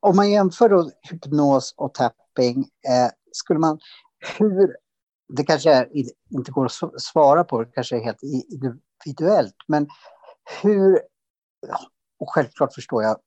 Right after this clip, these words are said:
om man har stora sår eller traumer så tar det längre, längre tid, men kan man bli av med en fobi eller en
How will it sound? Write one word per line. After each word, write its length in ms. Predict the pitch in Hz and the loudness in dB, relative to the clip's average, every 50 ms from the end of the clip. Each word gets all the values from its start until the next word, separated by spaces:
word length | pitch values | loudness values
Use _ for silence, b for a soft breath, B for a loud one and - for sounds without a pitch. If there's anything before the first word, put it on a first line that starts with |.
| _ _ _ _ _ _ - | _ _ _ _ _ _ -12
om 120 | - 120 | -4 -2
man 100 | 131 127 | 0 0
har 80 | 131 127 | 0 -2
stora 560 | - - - - 185 170 143 139 139 156 170 156 147 - - _ _ _ _ _ _ - - | -4 -8 -6 -2 -2 -2 -2 0 2 4 4 4 4 0 -4 _ _ _ _ _ _ -20 -16
sår 400 | - - 156 135 123 120 107 104 | -8 -4 -4 -2 -2 -2 -6 -6
eller 160 | 101 104 107 | -10 -14 -14
traumer 500 | _ - - 143 120 113 110 110 113 110 | _ -4 0 2 2 2 2 -2 -6 -10
så 160 | - - 120 | -12 -12 -14
tar 120 | - - | -10 -8
det 60 | 113 110 | -8 -8
längre, 480 | 117 120 123 127 127 123 135 117 - _ _ _ _ _ _ _ _ _ - | -8 -8 -8 -8 -8 -8 -10 -12 -12 _ _ _ _ _ _ _ _ _ -8
längre 380 | 139 139 135 123 123 127 131 | -6 -4 -4 -4 -4 -4 -6
tid, 340 | 123 _ _ - 190 165 131 | -6 _ _ -2 -2 -2 0
men 160 | 127 143 135 - _ _ _ _ _ _ _ _ _ _ _ _ _ | 0 -2 -2 -4 _ _ _ _ _ _ _ _ _ _ _ _ _
kan 580 | - - 165 180 220 240 233 233 233 220 208 | -4 0 2 4 4 4 2 0 -4 -6 -4
man 460 | 190 175 160 151 143 135 127 120 - _ _ _ _ _ - | -4 -2 -2 -2 -2 -4 -4 -8 -12 _ _ _ _ _ -18
bli 200 | - 127 147 156 143 - | -12 -6 -6 -6 -4 0
av 320 | - 156 170 170 165 160 156 | 2 4 6 6 6 4 2
med 120 | 147 143 | 0 -2
en 100 | 139 131 - | -2 -4 -4
fobi 600 | - 160 139 120 - 143 139 139 135 131 131 135 | -6 -8 -8 -6 -4 -4 -4 -4 -4 -2 0 0
eller 260 | 131 131 123 127 127 127 | 0 0 0 0 0 0
en 320 | 127 123 117 123 117 | 0 0 -2 -4 -6